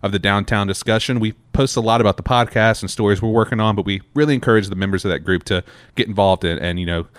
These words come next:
get the discussion going, share what you have going on around downtown. And the other link is going to be to the Urban Knoxville newsletter, which is a newsletter I write every Friday that provides even more analysis than my stories and the podcast does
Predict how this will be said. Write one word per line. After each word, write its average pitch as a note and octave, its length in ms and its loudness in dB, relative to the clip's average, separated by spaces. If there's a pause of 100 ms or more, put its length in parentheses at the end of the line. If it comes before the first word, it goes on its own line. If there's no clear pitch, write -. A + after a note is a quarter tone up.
(100)
get B2+ 120 0
the C3 60 -6
discussion G#2+ 420 -2
going, F#2 300 0
share A#2 180 0
what A2+ 160 -2
you C#3 80 2
have F2+ 200 0
going F2 200 -2
on E2+ 180 -2
around F2 280 -4
downtown. G2 540 -4 (460)
And B2 120 2
the D3 60 6
other E3 140 4
link D3+ 180 2
is C3 100 0
going C3 140 2
to C3+ 60 0
be A#2 160 0
to - 100 -4
the G2 160 2
Urban A2+ 420 2
Knoxville G2 680 -4 (260)
newsletter, F#2+ 500 2
which E2+ 220 -2
is F2+ 140 -4
a F2+ 80 0
newsletter F2 460 -2
I F2+ 60 0
write F2 280 -2
every B2 180 2
Friday G#2+ 380 0
that G2+ 120 -6
provides G2 400 0
even A#2 200 0
more C3+ 160 2
analysis F2 560 -4
than F2+ 180 -6 (320)
my F2+ 280 -2
stories G2 640 0
and E2+ 120 -4
the F#2+ 40 -8
podcast G2 460 0
does E2 260 -6